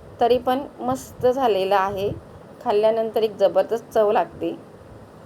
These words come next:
आता यामध्ये आपल्याला पाणी टाकून घ्यायचं आहे, कारण मला थोडा रस्सा पाहिजे, करायचं आहे. कारण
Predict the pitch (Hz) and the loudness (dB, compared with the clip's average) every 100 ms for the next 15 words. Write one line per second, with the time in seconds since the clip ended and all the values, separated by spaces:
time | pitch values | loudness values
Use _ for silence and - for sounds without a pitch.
0 | - - - - - - - - - - | -20 -20 -20 -20 -20 -20 -20 -20 -20 -20
1 | - - - - - - 220 240 247 233 | -18 -12 -10 -12 -16 -8 -4 0 4 4
2 | 233 233 226 208 208 214 202 190 208 208 | 2 -2 -2 -2 -2 -2 -4 -2 -4 -2
3 | 220 220 190 - 180 180 208 208 214 208 | -2 -2 -2 -4 -2 -2 0 0 0 -2
4 | 214 208 208 208 - - 220 220 180 175 | -2 0 0 0 -6 -2 2 4 2 0
5 | 175 165 165 170 185 - - - - - | 0 0 0 0 0 -2 -14 -20 -20 -20
6 | - - - - - - - 226 233 | -20 -20 -20 -20 -20 -20 -2 2 2